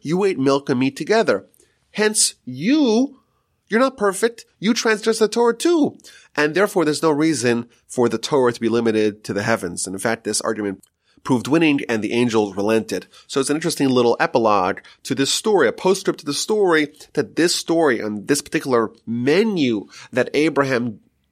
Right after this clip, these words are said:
served to the angels, that actually came back sometime in the future. Okay, so they're in the middle of enjoying their meal, and they asked for Sarah,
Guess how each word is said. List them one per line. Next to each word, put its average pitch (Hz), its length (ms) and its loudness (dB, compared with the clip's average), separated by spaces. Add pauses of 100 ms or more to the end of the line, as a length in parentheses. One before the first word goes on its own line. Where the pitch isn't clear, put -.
(380)
served 147 580 0 (200)
to 127 180 -2
the 127 160 0
angels, 143 600 2 (180)
that 127 120 2
actually 127 300 0
came 117 260 -2
back 107 380 0 (100)
sometime 107 400 0
in 95 60 0
the 95 40 -2
future. 92 440 -6 (1600)
Okay, 165 260 0
so 147 120 0
they're 131 100 2
in 135 60 0
the 156 60 -2
middle 196 100 0
of 170 40 -4
enjoying 147 220 0
their 123 80 2
meal, 196 640 0
and 131 300 0
they 131 80 2
asked 139 320 -2
for 107 100 -4
Sarah, 180 800 0